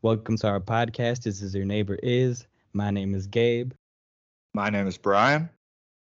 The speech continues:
Speaker 1: What's good, Brian? How you doing?
Speaker 2: I'm chilling, man. You know, beautiful Tuesday night over here.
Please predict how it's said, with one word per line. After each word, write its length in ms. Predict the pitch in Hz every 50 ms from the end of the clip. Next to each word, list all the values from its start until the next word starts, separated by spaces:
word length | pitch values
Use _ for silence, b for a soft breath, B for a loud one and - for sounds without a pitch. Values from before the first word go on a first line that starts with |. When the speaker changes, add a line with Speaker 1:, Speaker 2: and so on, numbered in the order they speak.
| _ _ _ _ _ -
Speaker 1:
What's 140 | 127 113 -
good, 220 | - 127 120 110
Brian? 300 | 120 127 127 131 143 151
How 80 | 147 135
you 80 | 127 127
doing? 320 | 127 127 131 135 151 165 - _ _ _ _ _ _ _ _ _ _ _ _ _ _ _ _ -
Speaker 2:
I'm 160 | 104 104 107
chilling, 340 | - - 123 131 147 139 110
man. 300 | 95 95 107 127 143 135 131
You 100 | 120 101
know, 260 | 95 95 110 127 131 - _ _ _
beautiful 340 | - 101 101 101 - - 101
Tuesday 460 | 101 - - 107 101 95 - - 98
night 240 | 92 95 98 101 101 110
over 200 | 107 101 104 104
here. 480 | 104 104 107 117 127 143 151 143 -